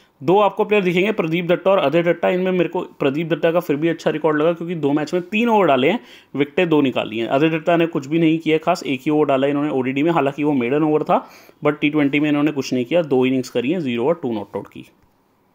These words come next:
दोस्तों, आज मैं वीडियो थोड़ा जल्दी बना रहा हूँ, क्योंकि मुझे आगे वाले मैचेस की भी रिसर्च करनी है, अभी काफ़ी काम पेंडिंग है।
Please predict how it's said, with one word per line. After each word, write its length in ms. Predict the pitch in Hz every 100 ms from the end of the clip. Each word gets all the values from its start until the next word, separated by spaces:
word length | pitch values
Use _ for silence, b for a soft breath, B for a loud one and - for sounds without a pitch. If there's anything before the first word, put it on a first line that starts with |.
| _ _ _ _ _ _ _ -
दोस्तों, 260 | 160 220
आज 140 | 202 202
मैं 100 | 202
वीडियो 280 | 156 147 165
थोड़ा 160 | 175
जल्दी 340 | 156 151 151 160
बना 180 | 170 156
रहा 100 | 170
हूँ, 60 |
क्योंकि 200 | 190 170
मुझे 160 | 170 156
आगे 220 | 123 131
वाले 180 | 143 156
मैचेस 320 | 139 131 139
की 100 | 147
भी 80 | 143
रिसर्च 340 | 139 135 135
करनी 240 | - 127 135
है, 60 |
अभी 80 | 151
काफ़ी 280 | 147 120 131
काम 220 | 135 131
पेंडिंग 340 | 127 127 127
है। 100 | 156